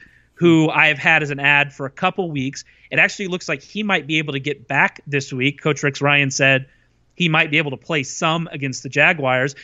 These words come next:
And while I'm not interested in playing him against the Jaguars, Watkins actually has fantasy upside.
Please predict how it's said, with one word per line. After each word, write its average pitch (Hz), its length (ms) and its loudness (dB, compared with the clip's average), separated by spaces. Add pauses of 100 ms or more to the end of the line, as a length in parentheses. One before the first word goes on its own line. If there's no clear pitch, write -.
(120)
And 170 100 -2
while 175 180 4
I'm 202 60 0
not 185 140 4
interested 175 280 -6
in 151 80 -10
playing 165 280 -4
him 165 200 -4
against 139 260 -8
the 131 60 -14
Jaguars, 135 640 0 (420)
Watkins 175 640 0 (120)
actually 165 520 -2
has 143 300 -2
fantasy 143 460 -2
upside. 135 600 -2